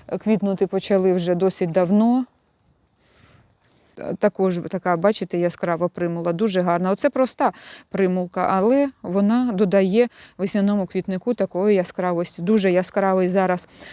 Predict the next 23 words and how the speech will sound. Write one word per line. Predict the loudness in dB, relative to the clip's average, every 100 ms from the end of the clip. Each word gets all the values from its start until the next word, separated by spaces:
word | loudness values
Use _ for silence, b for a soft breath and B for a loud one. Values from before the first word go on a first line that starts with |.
| B
бересклет, | -2 2 4 2 2 2 2 0 -10 -20 -20 -20 -20 -20 -20 -20 -12 -2
ось | -2
цей | 4 4 6
манечатий, | 4 2 2 0 0 0 -2 -4 B B B
тому | -2 0
що | 2 2 2
влітку | 2 2 0
він | 0 0
хоча | -2 -2 0 0
й |
залишається | 0 0 0 0 -2 0
яскравий, | 0 0 -2 -4 -4 -4 B B B
але | 2 4
його | 4 2 0
потрібно | -4 -4 -4 -2 -4 -6 B
поливати | -4 -2 2 0 0
частіше, | -2 -4 -4 -6 -6 -8
тому | -6 -6 -6
що | -6
пересихає | -6 -4 -4 -2 -2 0 0
він | -2 -2 -2
швидко, | -2 0 0 0 -6 B B B B B -8
е, | -6